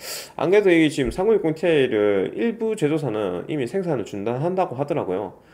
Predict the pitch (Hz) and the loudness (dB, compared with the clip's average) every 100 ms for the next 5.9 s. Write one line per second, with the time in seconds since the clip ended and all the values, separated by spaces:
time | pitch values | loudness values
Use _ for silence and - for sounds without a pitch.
0 | - - 147 202 165 135 117 127 151 151 | -18 -8 -2 0 0 0 -2 0 0 0
1 | 120 107 - 110 131 151 85 - 139 156 | -2 -2 -2 -2 -2 -4 -8 -6 -4 -4
2 | - 120 131 127 - 156 151 135 95 - | -4 -6 -4 -6 -4 -6 -4 -2 -2 -2
3 | 123 - - - - 143 127 117 110 107 | -6 -8 -20 -20 -12 -8 -6 -6 -8 -10
4 | 127 98 92 - 113 90 - 90 92 117 | -8 -8 -8 -10 -10 -12 -12 -10 -8 -6
5 | 127 107 87 80 107 92 127 98 | -6 -6 -8 -10 -10 -4 -4 -4